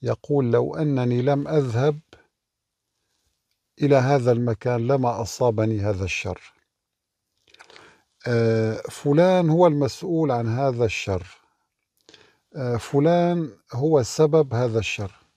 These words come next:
كل هذا أخي الحبيب قد يخرجك من الإيمان وأنت لا تدري. فقضية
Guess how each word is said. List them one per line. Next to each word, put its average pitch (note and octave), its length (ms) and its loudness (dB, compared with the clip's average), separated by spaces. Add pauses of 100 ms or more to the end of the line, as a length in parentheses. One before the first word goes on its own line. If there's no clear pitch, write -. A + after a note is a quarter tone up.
(920)
كل D3+ 320 2
هذا C3 680 0
أخي B2+ 200 -6
الحبيب A2 540 -6 (100)
قد A2+ 220 -2
يخرجك A#2+ 600 -2
من A2 180 2
الإيمان A#2 460 -2
وأنت A#2 300 -4
لا A#2 180 0
تدري. A2+ 420 -4 (1700)
فقضية C#3+ 760 2